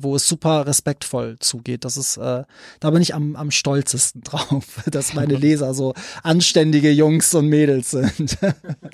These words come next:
Speaker 2: Ja, es ist auch nicht selbstverständlich. Also wenn
Speaker 1: Gerade
Speaker 2: man
Speaker 1: auf Facebook nicht.
Speaker 2: Eben,
Speaker 1: Ja, ja.
Speaker 2: genau, ja. Also wenn man sieht, was heute so sofort unter irgendwelchen Posts,
Speaker 1: Ja.
Speaker 2: ne, abgeht, äh, innerhalb von Sekunden oder Minuten,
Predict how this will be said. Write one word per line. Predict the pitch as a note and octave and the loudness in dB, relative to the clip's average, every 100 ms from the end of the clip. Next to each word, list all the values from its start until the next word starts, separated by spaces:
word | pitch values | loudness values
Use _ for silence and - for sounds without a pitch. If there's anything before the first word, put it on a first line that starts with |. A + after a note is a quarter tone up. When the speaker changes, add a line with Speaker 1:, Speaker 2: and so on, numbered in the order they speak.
| - | -6
Speaker 2:
Ja, | C3 | -2
es | A#2 - - | -2 -2 -4
ist | - | 0
auch | A#2 | 0
nicht | A#2+ | 2
selbstverständlich. | C3 C3 D3 - C#3 - G#2+ | 0 -2 0 -2 -2 -4 -4
Also | G2+ G2+ | -4 -4
wenn | G#2 | -2
Speaker 1:
Gerade | B2+ D#3 | 2 2
Speaker 2:
man | E3+ | 4
Speaker 1:
auf | A2 | 2
Facebook | A2 E3 - C3+ - | 2 0 0 -4 -2
nicht. | B2 | 0
Speaker 2:
Eben, | B2+ A#2+ | 2 2
Speaker 1:
Ja, | D3 | 2
ja. | |
Speaker 2:
genau, | A2 A2+ G#2+ | 2 4 4
ja. | A2 G#2+ | 2 2
Also | G#2+ G#2 G#2+ | -2 0 2
wenn | |
man | A2 | 0
sieht, | G#2+ A2 | -2 -4
was | A#2 A2+ | -4 -4
heute | A2 A2 | -4 -2
so | A2 G#2+ G#2+ G2+ - - - - - - - | 0 2 0 -2 -14 -16 -14 -16 -18 -10 -6
sofort | A2 C3 C3 | -2 0 0
unter | B2 B2+ A#2+ | 0 0 2
irgendwelchen | B2 A#2+ A#2+ B2+ A#2+ A2 - - | 2 0 0 0 0 0 -4 -2
Posts, | - C3+ - - - - - - | 2 2 -2 -10 -12 -14 -18 -10
Speaker 1:
Ja. | C#3+ B2+ - - | -8 -8 -12 -2
Speaker 2:
ne, | B2 C#3+ C3+ | 2 2 0
abgeht, | C3 - C3+ C3+ | -6 0 0 0
äh, | - B2 | -2 -2
innerhalb | B2 B2+ B2 | 0 0 2
von | - B2 | 0 0
Sekunden | A#2 - C#3+ D3 | 0 0 0 -2
oder | B2 A2+ | -2 0
Minuten, | A2+ B2 C3+ C3+ | 2 0 -2 -6